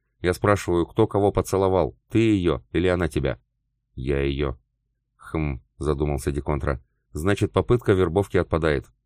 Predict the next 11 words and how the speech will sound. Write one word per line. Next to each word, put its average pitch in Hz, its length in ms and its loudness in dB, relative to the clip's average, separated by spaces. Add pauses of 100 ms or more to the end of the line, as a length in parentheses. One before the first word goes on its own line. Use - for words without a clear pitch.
(420)
«Не 104 120 0
факт», 110 360 -2 (340)
отмер 85 320 0
мой 82 160 0
наставник. 80 540 -2 (380)
«Она 107 260 0
вполне 127 380 0
могла 117 300 2
воздействовать 104 680 0
на 90 100 -4
Павла, 110 420 0